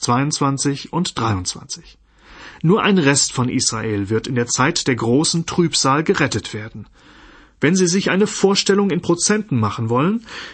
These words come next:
es gibt heute etwa fünfzehn Millionen Juden. In der großen Trübsal, von der die Offenbarung des Johannes berichtet, werden nur einhundertvierundvierzigtausend Juden versiegelt werden.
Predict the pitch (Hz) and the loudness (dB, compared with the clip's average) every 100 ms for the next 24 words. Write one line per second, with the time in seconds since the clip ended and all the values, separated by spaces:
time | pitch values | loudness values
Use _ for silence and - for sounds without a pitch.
0 | - 156 - 233 208 226 226 - 185 151 | -2 -2 0 0 2 4 4 2 2 0
1 | - 233 240 - 208 190 190 147 156 180 | 2 0 0 0 4 4 6 4 4 2
2 | 180 131 107 98 - - _ _ - - | 4 4 2 -2 -12 -20 _ _ -20 -18
3 | - - 139 127 135 147 135 - 185 208 | -8 2 4 4 4 4 2 2 2 2
4 | - 190 180 185 - 139 127 120 139 - | 2 2 2 2 0 2 4 2 0 -2
5 | 117 113 120 131 117 - 104 107 147 - | 0 2 2 2 0 0 0 0 0 0
6 | 156 170 - 190 - - - 135 147 185 | 2 2 2 0 0 -12 -6 4 4 6
7 | 190 175 190 - 151 202 190 180 160 - | 4 4 2 0 0 2 2 2 -2 0
8 | 185 185 - 185 - - - 208 208 139 | 0 0 -2 -2 -2 -2 0 4 4 2
9 | 113 123 117 113 - 123 107 123 113 101 | 2 2 2 0 0 0 2 2 2 -2
10 | - 101 87 73 | -6 -10 -12 -18